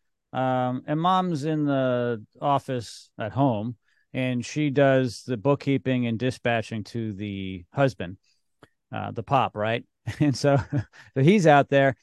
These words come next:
and he's doing everything. I'm not saying he's taking shortcuts, but you tend not to have a lot of systems and training when you're just the guy. But in a company your size, you really have to, which ultimately is the best thing for the homeowner.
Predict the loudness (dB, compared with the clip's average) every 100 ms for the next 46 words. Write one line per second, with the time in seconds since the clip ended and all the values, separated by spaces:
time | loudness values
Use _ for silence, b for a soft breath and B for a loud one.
0 | _ 0 2 2 2 2 2 2 0 -2
1 | -2 -2 -2 -2 -2 -2 0 -2 -2 -4
2 | -6 -4 0 0 2 -2 0 0 0 -2
3 | b b -2 0 2 4 4 4 4 2
4 | 0 -4 -2 0 0 0 -2 -6 -4 -4
5 | -2 0 0 -2 -4 -6 -4 -2 0 2
6 | 2 0 b b 2 4 4 4 2 0
7 | -2 -6 0 4 6 6 2 -4 b b
8 | 4 4 4 2 0 -2 -2 0 2 2
9 | 0 0 2 0 -2 -4 0 0 0 0
10 | 0 0 0 0 2 0 2 4 4 -2
11 | -4 -4 -4 2 2 2 0 0 0 -2
12 | -2 -2 -4 -6 -8